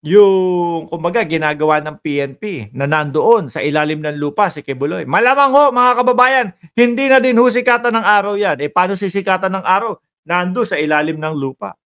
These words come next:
Hindi aabot ang lupa, ang araw doon sa bunker.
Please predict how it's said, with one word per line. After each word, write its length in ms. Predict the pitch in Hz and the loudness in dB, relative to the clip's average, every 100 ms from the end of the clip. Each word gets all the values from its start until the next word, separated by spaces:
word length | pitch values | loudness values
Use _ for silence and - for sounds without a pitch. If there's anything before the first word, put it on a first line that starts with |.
| _ - | _ -2
Hindi 280 | 180 170 | 2 4
aabot 480 | 170 156 160 151 165 | 4 4 2 0 -4
ang 160 | 165 151 | -6 -4
lupa, 320 | 151 151 - | -6 -4 0
ang 400 | 165 156 156 151 _ _ _ - | 0 0 -6 -16 _ _ _ -2
araw 360 | 143 170 190 143 | 0 0 -2 -2
doon 240 | 120 139 | -2 -4
sa 360 | 120 135 127 120 | -2 0 2 0
bunker. 600 | 113 131 117 180 147 | 0 -2 -2 -4 -4